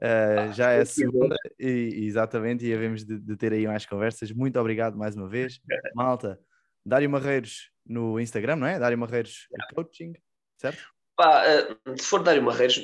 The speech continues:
Speaker 2: duvido que encontrem muitos outros.
Speaker 1: Yeah.
Speaker 2: O nome não é assim tão usual. É Marreiros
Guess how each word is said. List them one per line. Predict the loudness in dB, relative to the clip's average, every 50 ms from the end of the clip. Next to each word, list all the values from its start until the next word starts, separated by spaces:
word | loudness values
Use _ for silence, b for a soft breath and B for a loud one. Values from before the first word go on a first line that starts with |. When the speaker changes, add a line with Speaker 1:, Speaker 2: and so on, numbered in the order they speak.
| -4 -6
Speaker 2:
duvido | -6 -4 -4 -4 -6 -6 -6
que | -2 0 2 2 2 2
encontrem | 2 2 0 2 2 2 0
muitos | 2 0 0 0 0 2
outros. | 4 4 4 2 -2 -4 -6 -6 -8 _ -10
Speaker 1:
Yeah. | -10 -10 -10 -12 _ B B B B B B B -16 B _
Speaker 2:
O | 0 4
nome | 6 6 8 8
não | 8 6
é |
assim | 6 4 2 0 4
tão | 4 4 4
usual. | 4 2 2 2 4 4 4 2 0 B B B B B B B B _ _ _ _ 0
É | 0 2
Marreiros | 4 4 2 4 4 4 4 4 0